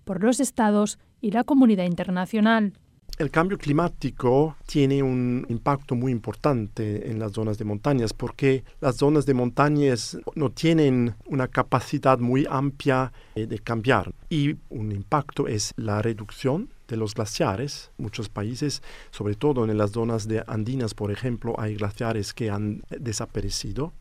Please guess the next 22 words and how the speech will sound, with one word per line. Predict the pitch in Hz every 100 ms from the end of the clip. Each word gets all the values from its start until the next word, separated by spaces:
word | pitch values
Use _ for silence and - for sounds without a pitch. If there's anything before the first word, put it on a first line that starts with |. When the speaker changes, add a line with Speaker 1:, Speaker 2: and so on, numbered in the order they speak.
| -
Speaker 2:
Y | - 143 131 135 -
el | 120
segundo | 110 123 151 120
impacto | 110 139 - - 127
es | 117 - - - -
el | 135 113 113 110 117 - -
aumento | 123 127 156 156 -
de | 131 120
los | 113 117 135 139 120 120 120
riesgos | 127 135 135 123
naturales | 117 - 120 107 95 95
por | - 107 104 110
deslizamientos, | 104 104 131 107 123 113 131 139 135 - 135 127 - - - - - - -
porque | 120 104 - 120
con | - 117
el, | 113 110 107 113 -
el | -
aumento | 120 113 123 143 131
de | 117
la | 117 131
temperatura | 120 120 127 - 135 139
hay, | 123